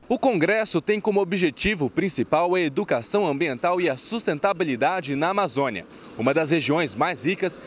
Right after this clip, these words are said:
e, ao mesmo tempo, mais ameaçadas do planeta. O objetivo principal é realizar uma discussão profunda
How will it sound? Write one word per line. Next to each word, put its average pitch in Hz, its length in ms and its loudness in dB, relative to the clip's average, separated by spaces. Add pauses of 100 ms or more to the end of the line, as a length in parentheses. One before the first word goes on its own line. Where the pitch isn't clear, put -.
(160)
e, 160 40 4
ao 180 60 4
mesmo 185 300 2
tempo, 185 260 0
mais 185 280 2
ameaçadas 180 800 0
do 170 100 0
planeta. 143 480 0 (480)
O 120 100 4
objetivo 160 680 2
principal 165 560 0 (280)
é 175 80 2
realizar 180 500 2
uma 180 160 0
discussão 190 540 0
profunda 175 540 0